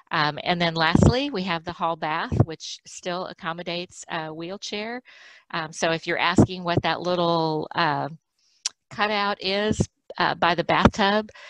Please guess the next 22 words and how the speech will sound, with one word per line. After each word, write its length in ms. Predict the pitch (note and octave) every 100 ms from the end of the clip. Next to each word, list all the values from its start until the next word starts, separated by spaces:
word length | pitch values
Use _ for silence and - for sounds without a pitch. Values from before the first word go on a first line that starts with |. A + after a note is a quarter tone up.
| - -
that's 240 | F3 F3
just 240 | - E3+ E3
a 60 |
spacer 640 | - - D#3+ F3 - A3+ A#3
because 360 | F#3+ - D#3+
we 120 | E3
did 280 | D#3+ E3 E3
wanna 280 | E3+ E3 E3 F3 -
still 300 | - F3+ F3
have 240 | F3 E3+
a 60 | E3
bathroom 400 | D#3+ D#3 F3 E3+
that 160 | E3 -
was 180 | D#3+
wide 260 | E3 D#3 D#3+
enough 320 | F3+ F3 F3
to, 420 | - E3 D#3 D#3 D#3 - - - _
um, 180 | D3+ D3 -
adequately 600 | E3 E3 - E3 E3+ E3
accommodate 600 | - - D#3 D#3 D3 C#3+
a 60 |
wheelchair 840 | - D#3 D#3 - - C3+ C3+ C#3